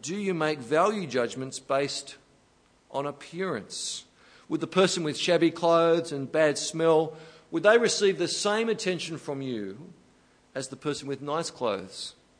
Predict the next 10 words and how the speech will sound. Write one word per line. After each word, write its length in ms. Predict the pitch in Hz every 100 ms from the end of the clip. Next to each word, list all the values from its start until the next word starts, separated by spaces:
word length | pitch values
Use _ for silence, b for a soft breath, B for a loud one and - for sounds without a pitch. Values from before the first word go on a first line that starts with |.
| _ _
and 160 | 127 127
nice 220 | 131 135
smell? 340 | - 117 92 - _ _ _ _ b b -
Would 120 | 160
the 80 | 160
celebrity 800 | - 190 175 226 208 160 131 - - b b -
receive 420 | 143 - 165 151
the 80 | 139
same 280 | - 143 135
attention 640 | 131 135 127 - 120